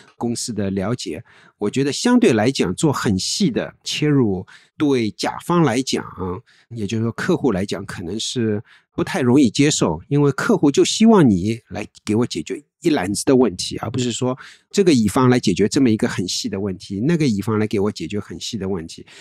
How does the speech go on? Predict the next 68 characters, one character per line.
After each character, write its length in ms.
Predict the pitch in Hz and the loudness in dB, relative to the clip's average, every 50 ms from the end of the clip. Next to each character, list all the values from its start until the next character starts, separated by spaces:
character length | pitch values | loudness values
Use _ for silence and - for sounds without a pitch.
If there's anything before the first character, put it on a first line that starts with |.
| - - - - | -20 -18 -12 -8
我 80 | 104 | -4
觉 120 | 110 143 156 | -2 0 0
得 60 | 165 175 | 0 0
客 320 | - - - - 294 202 | -2 -2 0 2 4 4
户 180 | - - 175 - | 6 6 4 4
自 140 | - 220 | 4 2
己 100 | 175 190 190 | 2 2 2
本 240 | - - 165 160 - | 2 0 -2 -2 -4
身 380 | - - - 196 220 220 214 175 | -4 0 2 4 4 4 2 0
不 160 | - - 117 | -4 -4 -2
够 160 | - 117 98 | -2 -2 -2
成 240 | - - - 98 110 | -2 -2 0 0 0
熟， 380 | 117 - - 98 80 80 - - - - - - - - - _ - | 0 0 -2 -2 -2 -2 -4 -6 -10 -20 -20 -20 -20 -20 -14 _ 0
因 160 | 190 220 240 | 2 2 4
为 100 | 254 240 | 4 2
他 180 | - - 247 | 0 -2 -4
自 160 | 240 - 269 233 | 0 2 2 2
己 140 | 165 110 | 2 0
不 160 | 101 - 117 117 | 0 0 0 2
够 140 | 131 110 | 2 0
成 260 | - - - 92 101 110 | 0 -2 -6 -8 -8 -8
熟， 340 | - - - 87 85 92 | -8 -8 -10 -12 -12 -12
他 140 | 101 - 139 | -14 -14 -10
就 100 | 147 147 | -10 -8
希 280 | - - - - 180 185 | -8 -8 -8 -6 -2 -2
望 220 | 180 170 147 139 - _ | 0 0 0 -2 -4 _
那 120 | - 139 123 | 0 0 2
个 100 | 120 120 | 4 4
乙 180 | 127 120 107 | 4 4 4
方， 280 | - - 165 165 165 127 | 4 4 4 4 4 4
也 100 | 104 107 | 4 4
就 120 | 117 127 | 4 4
是 100 | 123 127 | 4 4
说 140 | 135 131 135 | 4 6 6
那 120 | 131 139 123 | 6 4 4
个 200 | 104 113 101 98 | 4 4 2 2
vendor 480 | 101 139 151 185 214 180 147 92 76 - _ _ | 2 2 4 4 6 6 4 2 0 -6 _ _
更 140 | - 147 139 | 0 2 2
加 120 | 131 139 | 2 0
成 260 | 139 - - 117 117 131 | -2 -4 -2 0 0 0
熟， 220 | - - 113 104 | 0 0 -4 -4
提 200 | - - - 120 | -4 -4 -4 -2
供 140 | 123 131 143 | -2 0 2
一 120 | 156 147 | 2 0
篮 240 | 131 107 80 80 85 | 0 0 -2 -4 -6
子 100 | - 101 | -8 -8
的。 240 | 95 104 92 87 - - - - - - _ | -8 -8 -8 -8 -10 -14 -20 -20 -20 -10 _
但 120 | 180 196 | 2 4
是 40 | 202 | 4
我 120 | 190 143 110 | 6 6 6
们 100 | 135 143 | 4 4
刚 120 | 180 190 | 2 2
才 120 | 170 165 156 | 0 0 0
已 40 | |
经 140 | 117 123 123 | 2 2 0
说 280 | 123 - - 143 139 127 | 0 2 2 2 2 2
了， 180 | 98 76 - - _ _ _ _ _ _ _ - - | 0 -4 -8 -14 _ _ _ _ _ _ _ -8 -4
你 180 | 131 131 120 131 | 0 0 2 2
要 160 | 160 170 165 | 0 0 -2
去 220 | - - - 156 | -2 -4 -6 -6
提 240 | 139 - - - 139 | -6 -8 -8 -6 -2
供 160 | - 143 147 | -2 0 0
一 120 | 160 170 156 | 2 2 0
揽 220 | 139 98 78 78 | 0 -2 -4 -6
子 140 | 95 117 117 | -8 -8 -6
的 300 | 120 131 113 101 95 95 | -4 -4 -4 -4 -4 -6
一 140 | 92 98 98 | -6 -8 -8
个 380 | - - 107 98 90 82 85 | -8 -6 -6 -6 -6 -8 -10